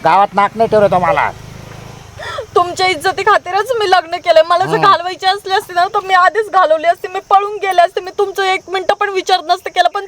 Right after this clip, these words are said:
Speaker 2: तुम्ही माझा विचार केला का?
Speaker 1: अगं, पण आता तुला सांगू का, आता मग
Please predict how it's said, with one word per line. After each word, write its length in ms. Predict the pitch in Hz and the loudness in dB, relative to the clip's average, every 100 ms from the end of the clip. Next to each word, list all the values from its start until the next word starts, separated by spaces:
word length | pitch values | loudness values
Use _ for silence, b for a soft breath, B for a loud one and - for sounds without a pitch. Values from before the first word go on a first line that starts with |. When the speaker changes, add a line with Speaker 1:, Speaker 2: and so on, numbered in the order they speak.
| 403 | 0
Speaker 2:
तुम्ही 220 | 415 427 | 0 2
माझा 240 | 415 415 | 0 -2
विचार 300 | 392 381 392 | -6 -4 -4
केला 280 | 381 392 381 | -2 0 0
का? 220 | - 339 - | 0 -4 -2
Speaker 1:
अगं, 280 | 151 196 226 | 2 4 4
पण 100 | 220 | 4
आता 180 | 220 214 214 | 0 0 -2
तुला 100 | 220 | 0
सांगू 180 | 220 | 0
का, 180 | 226 208 160 _ _ _ - | 2 0 -2 _ _ _ -4
आता 200 | 160 196 | -2 2
मग 160 | 214 | 2